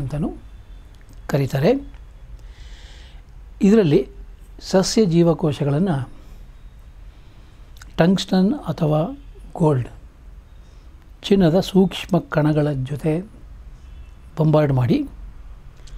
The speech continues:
ಆ ಮೂಲಕ ಆ ಸೂಕ್ಷ್ಮ ಕಣಗಳಲ್ಲಿ recombinant D N ಎನ ಸೇರಿಸಲಾಗಿರುತ್ತೆ. So recombinant D N A ಇರುವಂಥ tungsten ಅಥವಾ gold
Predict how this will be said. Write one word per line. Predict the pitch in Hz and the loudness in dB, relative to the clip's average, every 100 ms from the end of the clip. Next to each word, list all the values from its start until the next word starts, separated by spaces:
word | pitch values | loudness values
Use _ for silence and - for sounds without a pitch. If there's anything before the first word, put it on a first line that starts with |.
| - - - - - - - - - - - - | -14 -14 -14 -14 -14 -14 -14 -14 -16 -16 -6 2
ಆ | 175 170 | 6 6
ಮೂಲಕ | 147 135 196 - 170 | 4 2 0 2 2
ಆ | 175 | 2
ಸೂಕ್ಷ್ಮ | - 165 - - | 2 0 0 0
ಕಣಗಳಲ್ಲಿ | 151 147 143 147 226 302 - - - - - - - | 2 2 2 2 0 -2 -8 -16 -18 -18 -16 -16 -8
recombinant | 175 - 151 147 143 139 | -6 -2 0 0 -2 -2
D | 139 139 | -2 -2
N | 135 | -2
ಎನ | 135 127 - | -4 -4 -4
ಸೇರಿಸಲಾಗಿರುತ್ತೆ. | - 156 139 160 135 135 131 180 247 277 - - - - - - - - - - - - | 0 0 0 -4 -4 -2 -4 -2 -2 -4 -14 -18 -20 -20 -20 -20 -20 -18 -18 -18 -18 -4
So | 180 165 | 2 4
recombinant | 196 180 175 160 156 | 4 4 4 4 2
D | 143 | 2
N | 147 147 | 2 2
A | 139 | 2
ಇರುವಂಥ | 135 135 131 208 - - - | 2 0 0 -2 -4 -4 0
tungsten | 165 - 175 160 147 | 0 2 2 2 2
ಅಥವಾ | 147 143 151 - - - - - - - - - - - - - - - 190 147 | 0 0 -2 -6 -16 -20 -18 -16 -16 -16 -18 -14 -14 -12 -14 -14 -14 -8 -2 2
gold | 160 143 | 2 2